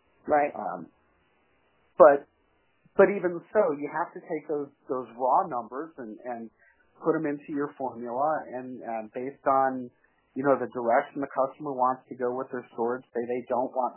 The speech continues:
Speaker 2: Z F S for whatever reason, um, but they want something, say, all solid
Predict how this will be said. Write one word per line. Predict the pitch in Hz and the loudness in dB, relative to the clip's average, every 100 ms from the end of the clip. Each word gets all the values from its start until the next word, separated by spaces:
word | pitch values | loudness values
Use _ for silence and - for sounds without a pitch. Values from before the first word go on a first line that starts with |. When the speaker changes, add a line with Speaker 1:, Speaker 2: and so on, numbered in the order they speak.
| - | -6
Speaker 2:
Z | 131 | -2
F | 127 - | -2 -2
S | 139 - | -4 -6
for | 120 113 | -10 -6
whatever | 117 117 123 123 | -2 -2 -2 -10
reason, | 113 117 113 131 147 _ _ _ _ _ _ _ - | -10 -10 -10 -12 -12 _ _ _ _ _ _ _ 6
um, | 131 127 117 120 - 139 | 8 8 4 -8 -14 -10
but | 131 | -8
they | 127 | -8
want | 117 123 127 127 _ - | -8 -6 -6 -10 _ -8
something, | 135 139 120 117 117 113 - - | -8 -8 -12 -12 -14 -16 -20 -8
say, | 123 120 | -6 -4
all | 117 120 123 - | -2 -2 -2 2
solid | 117 110 | 2 0